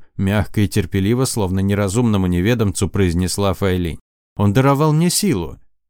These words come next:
"Силу дает машина. Сложная, но всего лишь машина", скривилась Джияна. "И ничего больше. Как горящая лучина, только сложнее. Так что я иду назад". Она была непреклонна. "Они ответят мне, все до одного". "Не надо, Джей",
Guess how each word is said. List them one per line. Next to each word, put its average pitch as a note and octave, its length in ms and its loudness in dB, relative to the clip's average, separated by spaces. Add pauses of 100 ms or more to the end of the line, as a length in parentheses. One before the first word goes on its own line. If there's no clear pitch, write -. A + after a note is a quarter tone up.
"Силу C#3+ 420 2
дает F2+ 400 0
машина. B2+ 720 0 (220)
Сложная, A2+ 580 0
но B2 160 -2
всего G#3 240 0
лишь E3+ 200 0
машина", F3 640 -2
скривилась F#2 540 0
Джияна. F2 440 -2 (300)
"И A3+ 100 4
ничего F3+ 480 2
больше. A2+ 480 -6 (240)
Как F#3 160 2
горящая F#3+ 480 0
лучина, D#3+ 640 0
только E3 220 -6
сложнее. C#3 520 -2 (200)
Так - 160 0
что B2+ 260 0 (240)
я D3 220 2
иду C3+ 160 0
назад". F#2+ 440 -4 (300)
Она G2+ 240 0
была A#2+ 220 2
непреклонна. F#2+ 720 -4 (180)
"Они F#3+ 280 2
ответят F3 520 0
мне, E2 240 -8 (140)
все D#3+ 260 0
до D3 140 2
одного". C3 460 -2 (360)
"Не A#2 200 4
надо, C#3 280 2
Джей", B2+ 440 -2